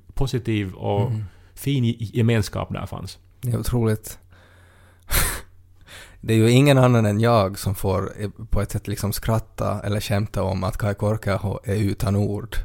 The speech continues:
Speaker 2: i en <laughs> situation. Jag tänker ju att du stammar, vet du.
Speaker 1: Ja, det tänkte du på då.
Speaker 2: <laughs>
Speaker 1: <laughs> när jag just sa en sån här sak.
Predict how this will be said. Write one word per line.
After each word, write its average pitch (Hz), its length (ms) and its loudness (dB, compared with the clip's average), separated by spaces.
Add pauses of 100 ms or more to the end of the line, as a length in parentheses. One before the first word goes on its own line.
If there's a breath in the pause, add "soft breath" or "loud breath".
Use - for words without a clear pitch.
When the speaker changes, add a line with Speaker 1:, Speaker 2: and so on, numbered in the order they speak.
(480 soft breath)
Speaker 2:
i 92 120 -4
en 101 100 -2
<laughs> - 0 -
situation. - 880 2 (1300 loud breath)
Jag 120 120 2
tänker 127 220 4
ju 120 60 8
att - 360 -2
du 117 180 -8
stammar, 117 520 0 (240 soft breath)
vet 110 240 -8
du. 101 180 -8 (480 loud breath)
Speaker 1:
Ja, 123 320 4 (1160 soft breath)
det 110 220 0
tänkte 113 320 -2
du 95 80 0
på 92 220 2
då. 95 200 0 (180)
Speaker 2:
<laughs> - 420 2 (160)
Speaker 1:
<laughs> - 640 0
när 104 200 2
jag 101 100 4
just 104 320 0
sa 95 340 0
en 95 100 4
sån 98 140 0
här 98 160 2
sak. - 340 -6